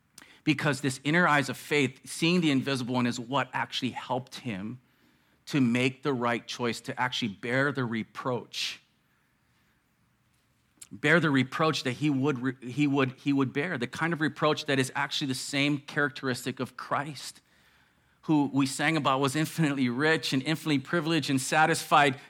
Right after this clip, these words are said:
in the presence of his Father and set it all aside to do the will of his Father, to come down,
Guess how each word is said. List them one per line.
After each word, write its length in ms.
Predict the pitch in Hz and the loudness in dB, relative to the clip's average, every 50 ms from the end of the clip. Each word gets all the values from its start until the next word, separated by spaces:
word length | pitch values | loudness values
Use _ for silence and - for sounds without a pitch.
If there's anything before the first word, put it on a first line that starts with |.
| - | -4
in 100 | 156 151 | -2 -2
the 60 | 139 | -2
presence 440 | 131 - - 170 160 160 165 156 - | -2 0 2 4 4 4 4 2 2
of 120 | 151 131 123 | 0 0 0
his 160 | 131 127 - | -2 -2 -4
Father 400 | - - 156 156 170 165 156 151 | 0 4 6 6 6 6 6 4
and 100 | 135 127 | 2 0
set 220 | - - 156 135 | 0 0 0 0
it 120 | 135 127 - | 0 -2 0
all 300 | - 143 156 170 190 196 | 0 2 2 2 2 2
aside 440 | 147 139 - - 160 151 147 143 131 - | 0 0 0 2 2 4 4 2 0 -4
to 80 | 143 | -8
do 240 | 131 123 147 147 143 | -6 -2 0 0 0
the 120 | 123 135 | 2 0
will 340 | 127 113 117 143 147 135 135 | -2 -2 -2 -2 0 0 0
of 140 | 131 123 - | -2 -2 -4
his 160 | 131 117 - | -6 -8 -8
Father, 500 | - - - 98 98 95 87 78 62 - _ _ _ _ _ _ _ _ _ _ _ _ _ _ _ _ _ _ _ _ _ _ | -8 -6 -4 -4 -4 -6 -8 -10 -14 -16 _ _ _ _ _ _ _ _ _ _ _ _ _ _ _ _ _ _ _ _ _ _
to 80 | - 127 | -10 -10
come 260 | - - 143 139 135 | -4 0 2 2 4
down, 300 | 131 120 110 101 87 78 | 2 2 0 -2 -4 -6